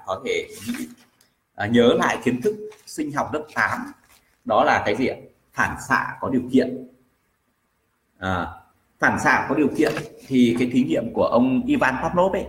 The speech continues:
ông ấy làm thí nghiệm như nào ạ? Ông ấy, ờ, mục đích đầu tiên của ông ấy là ông nghiên cứu cái sự tiết dịch vị của loài chó. Thế thì ông nuôi những con chó và ông nhốt trong các cái phòng kín ấy. Ờ, và mỗi lần ông cho, cho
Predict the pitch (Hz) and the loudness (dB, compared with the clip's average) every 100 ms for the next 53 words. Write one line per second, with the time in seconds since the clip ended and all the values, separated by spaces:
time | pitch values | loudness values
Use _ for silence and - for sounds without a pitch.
0 | - 120 123 127 139 113 110 110 131 - | -6 -2 0 0 -2 -2 -2 -2 -2 -2
1 | 104 113 98 85 - - - _ _ _ | -2 0 2 0 -2 -14 -20 _ _ _
2 | - 139 143 143 151 151 151 123 - 127 | -4 -2 0 0 2 2 0 -8 -12 -8
3 | 123 123 190 135 127 120 143 135 107 107 | -2 2 2 2 2 2 0 2 4 4
4 | 120 127 120 120 127 127 120 - 107 117 | 4 0 0 0 2 0 -2 -4 -6 -6
5 | 139 139 - 113 - - 185 - - 120 | -8 -10 -10 -12 -12 -6 -4 -2 -2 0
6 | - - 98 62 67 78 - - _ 101 | 0 -2 0 2 0 -2 -8 -20 _ 0
7 | 98 95 92 95 147 - - - _ _ | 0 2 4 4 2 -2 -12 -20 _ _
8 | - 123 113 113 123 127 131 127 127 127 | -8 0 4 6 6 6 6 4 4 0
9 | 131 120 101 104 131 101 113 117 175 - | -4 0 4 4 4 2 2 0 -2 -4
10 | 113 117 127 143 113 101 - 104 101 185 | -8 -4 -4 -2 -2 -2 -2 -2 -2 -4
11 | - _ _ _ _ _ - 104 104 101 | -12 _ _ _ _ _ -8 -2 2 2
12 | 98 98 98 98 107 120 165 135 107 120 | 2 2 4 2 2 0 4 2 4 2
13 | 127 131 127 113 117 120 131 123 | 2 0 0 0 0 0 4 4